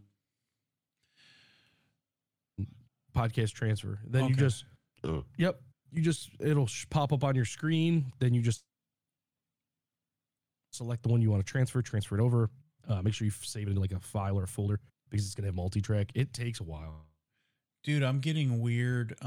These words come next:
Speaker 1: don't know
Speaker 2: um,
Speaker 1: why, but it does. It takes a minute.
Speaker 2: I'm getting weird lag and shit from you.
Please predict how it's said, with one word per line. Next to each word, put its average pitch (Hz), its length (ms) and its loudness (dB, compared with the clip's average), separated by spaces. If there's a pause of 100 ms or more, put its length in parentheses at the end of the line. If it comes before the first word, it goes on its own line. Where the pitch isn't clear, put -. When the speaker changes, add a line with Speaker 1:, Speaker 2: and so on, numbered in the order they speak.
Speaker 1:
don't 110 80 4
know 104 60 2
Speaker 2:
um, 101 60 -2
Speaker 1:
why, 113 280 0
but 107 80 0
it 95 80 0
does. 90 160 0
It 92 100 -4
takes 92 220 -4
a - 40 -8
minute. - 280 -14 (240)
Speaker 2:
I'm 135 160 0
getting 139 340 2
weird 113 600 2 (840)
lag 113 460 2
and 101 180 -2
shit - 220 -4
from 104 200 -4
you. 98 220 -4